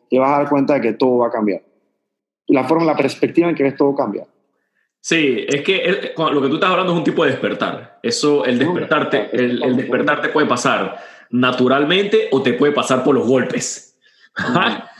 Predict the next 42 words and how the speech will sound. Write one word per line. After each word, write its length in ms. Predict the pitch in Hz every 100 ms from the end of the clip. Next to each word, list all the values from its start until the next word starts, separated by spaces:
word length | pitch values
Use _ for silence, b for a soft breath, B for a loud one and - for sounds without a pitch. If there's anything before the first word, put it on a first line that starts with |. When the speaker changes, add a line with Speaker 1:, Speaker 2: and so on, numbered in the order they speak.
| B B B _ _ _ _
Speaker 2:
Personalmente 1120 | 156 151 156 147 160 175 175 185 196 - - -
he 160 | 151 147
tenido 260 | 160 165
ese 120 | 170 147
despertar 560 | 147 143 127 151 -
por 160 | 147 139
golpes, 800 | 156 185 180 175 226 - - _
ahora 260 | 120 139 156
los 140 | 135
agradezco, 800 | 127 117 127 170 - 135 220 -
se 220 | - -
sufre 420 | 110 175 180 214 196
y 60 |
se 100 | 123
siguen 240 | 117 156 139
viviendo, 600 | 135 165 151 151 - - -
pero 200 | 160 160
los 140 | 127
agradezco. 720 | 110 104 113 117 - - - _ _ _ _ _ _ _ -
Speaker 1:
Te 80 |
quiero 160 | 135 170
decir 200 | 175 170
una 80 | 175
cosa 200 | 175 185
que 120 | 156
te, 240 | 151 - 127
que 140 | 135
te 140 | 139
puede 240 | 135 170 190
poner 220 | 151 147
a 80 | 165
pensar 480 | 131 120 139 147 -
te-, 100 | 127
para 240 | 123 117 113
después 360 | 110 139 135 -
y 60 |
a 40 | 120
los 120 | 113
que 80 | 117
lo 60 |
están 240 | 107 127 143
escuchando. 520 | 117 107 113 98